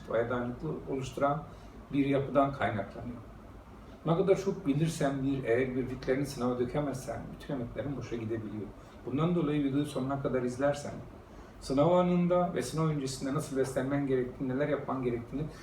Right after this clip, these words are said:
neler yapmaman gerektiğini, doğru bilinen yanlışlar ile doğruları derece yapan öğrencilerin ağzıyla ve onların yorumlarıyla seninle paylaşmak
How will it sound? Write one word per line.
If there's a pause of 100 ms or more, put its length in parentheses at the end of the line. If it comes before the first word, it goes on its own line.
(180)
neler
yapmaman
gerektiğini,
doğru
bilinen
yanlışlar
ile (380)
doğruları (1080)
derece
yapan
öğrencilerin (120)
ağzıyla
ve
onların
yorumlarıyla (180)
seninle
paylaşmak